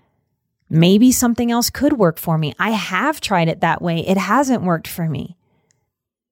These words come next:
Then allow yourself the experimentation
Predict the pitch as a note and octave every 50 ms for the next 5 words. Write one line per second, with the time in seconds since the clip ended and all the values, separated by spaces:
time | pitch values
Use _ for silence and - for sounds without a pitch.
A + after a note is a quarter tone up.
0 | _ _ - A3 A3 G#3+ G#3 F#3+ G3+ G3+ G#3 A#3 B3 A#3+ B3+ A#3+ A#3 - - A3+
1 | G#3 - - - G3 F#3+ F3 - - - - A3+ G#3+ A3 A3 G#3+ G3+ F3 E3 E3+
2 | - - - A3+ A3+ A#3+ A#3 - - - - - - - F#3